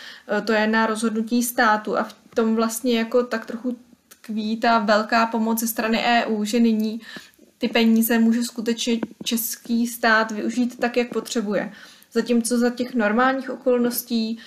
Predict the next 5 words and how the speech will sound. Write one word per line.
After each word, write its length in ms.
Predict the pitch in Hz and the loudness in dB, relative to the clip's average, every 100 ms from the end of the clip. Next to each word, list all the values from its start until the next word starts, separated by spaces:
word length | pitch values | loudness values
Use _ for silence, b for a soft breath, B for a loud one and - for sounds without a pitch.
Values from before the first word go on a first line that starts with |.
| B B - | B B -2
eh, 260 | 220 214 | 0 0
jsou 240 | 220 240 226 | 0 -2 0
ty 120 | 226 | 0
peníze 580 | 226 220 220 226 240 233 | 0 0 -2 0 0 0
striktně 1160 | - - 254 240 - 247 233 226 220 220 220 | -4 0 0 0 -4 -2 0 0 0 -2 -4